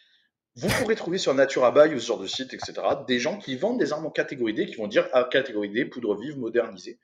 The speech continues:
Ça va vous coûter un petit billet, mais si par malheur vous vous faites choper, ce que j'espère, parce que les criminels comme vous doivent être arrêtés, eh bien, vous prendrez quand même beaucoup moins cher qu'avec une catégorie B. Voilà, c'est mon petit conseil qui n'engage que moi,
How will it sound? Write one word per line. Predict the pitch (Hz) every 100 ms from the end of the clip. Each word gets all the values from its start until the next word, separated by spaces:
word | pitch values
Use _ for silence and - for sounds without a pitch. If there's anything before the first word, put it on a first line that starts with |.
| _
Ça | - 160
va | 254
vous | 262
coûter | - 180
un | 160
petit | -
billet, | 107 104 - 123
mais | 143 165 240 - _ _ _ _ _ _ _ _ _
si | - - - 349 -
par | 165 139
malheur | 190 190 151 135
vous |
vous | 175
faites | - 160
choper, | - - -
ce | -
que | 127
j'espère, | 113 127 - 226 139 -
parce | - -
que | 104 - 110
les |
criminels | - 127 123
comme | 120 - -
vous | 151
doivent | 110 110 -
être | - 147
arrêtés, | 107 107 139 - - - - - - 127
eh | 139
bien, | 165 247 220
vous | 160 359
prendrez | - 262 214 -
quand | - 151
même | 190 247 147 117
beaucoup | 165 247 254 220
moins | 170 160
cher | - 147 185 - -
qu'avec | 127 147 120 110 113 113
une | 104 104
catégorie | - 98 92
B. | -
Voilà, | 104 -
c'est | - 160
mon | 180 208
petit | 269 254
conseil | 185 - 220
qui | 185
n'engage | 190 208 254 -
que | 196
moi, | 165 147 180